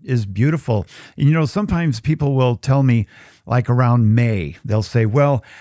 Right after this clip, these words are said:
I just started. I'm behind." They'll say, "I just started." I say, "No, no, you're not behind. You're right on schedule, because the readings that come out in the next ten days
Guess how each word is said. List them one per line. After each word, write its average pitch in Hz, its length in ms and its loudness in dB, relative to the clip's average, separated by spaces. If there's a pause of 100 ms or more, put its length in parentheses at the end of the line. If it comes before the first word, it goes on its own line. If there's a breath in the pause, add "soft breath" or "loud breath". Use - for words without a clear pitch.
(340 loud breath)
I 151 280 0
just 135 380 0
started. 110 800 -4
I'm 120 240 2
behind." 92 840 -4
They'll 107 160 -2
say, 117 260 -2
"I 123 240 0
just 117 380 -2
started." 113 360 0
I 107 40 0
say, 131 160 -2
"No, 170 160 0
no, 160 160 0
you're 139 200 0
not 196 300 -4
behind. 113 540 -2
You're 139 180 -2
right 156 340 -2 (140)
on 143 200 2
schedule, 110 580 -4 (440 loud breath)
because 120 480 0 (160 loud breath)
the 117 140 -2
readings 185 540 -2
that 147 200 -4
come 147 280 0
out 131 280 -2
in 120 120 -2
the 120 80 2
next 135 340 0
ten 151 260 0
days 113 500 -2